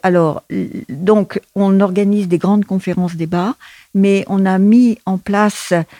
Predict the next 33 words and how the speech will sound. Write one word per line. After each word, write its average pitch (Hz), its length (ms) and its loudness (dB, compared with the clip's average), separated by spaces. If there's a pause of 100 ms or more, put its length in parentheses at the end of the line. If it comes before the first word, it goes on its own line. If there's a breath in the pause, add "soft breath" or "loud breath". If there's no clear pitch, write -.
(180 soft breath)
des, 170 760 4
des 170 240 0
petits 214 240 -4
groupes 220 480 0 (240)
de 190 100 4
discussion, 202 840 -2
de 196 100 2
réflexion 190 800 0 (140)
et 233 100 6
d'action, 190 560 0 (400 loud breath)
parce 196 180 -2
que 208 100 2
c'est 202 260 0
évident, 208 380 4
quand 190 140 -2
il 180 60 4
y 180 60 2
a 170 40 0
plusieurs 220 420 0
centaines 208 420 2
de 185 80 2
personnes 190 480 0
dans 165 180 0
un 170 140 2
amphithéâtre, 190 720 0 (220 loud breath)
c'est 196 160 -2
pas 196 160 2
là 220 340 2
où 196 160 4
on 190 120 4
peut 208 240 4
facilement 185 600 2
débattre, 170 540 0